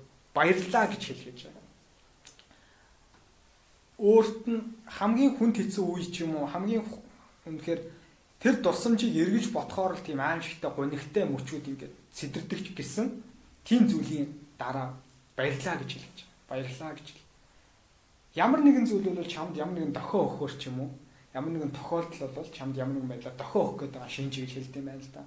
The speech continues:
Магадгүй тухай дэндүү хүнд хэцүү байсан байх. Үзэн ядмаа. Яагаад заавал надад ингэж амьдрал ингэж хатуурхаж байна вэ гэж бодмоор тийм хүнд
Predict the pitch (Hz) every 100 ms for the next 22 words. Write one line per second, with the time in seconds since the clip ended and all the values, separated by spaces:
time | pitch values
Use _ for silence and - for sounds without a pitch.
0 | - _ - - - - 151 185 185 196
1 | 190 - 190 175 180 160 175 220 220 -
2 | - - - 190 185 131 - 131 127 -
3 | 127 - 160 151 - 214 160 - 127 123
4 | - - - - - _ - 190 233 285
5 | 277 269 190 175 143 147 - - 151 147
6 | 143 131 131 131 135 131 127 127 175 165
7 | 151 143 131 127 120 - 127 131 139 139
8 | 131 131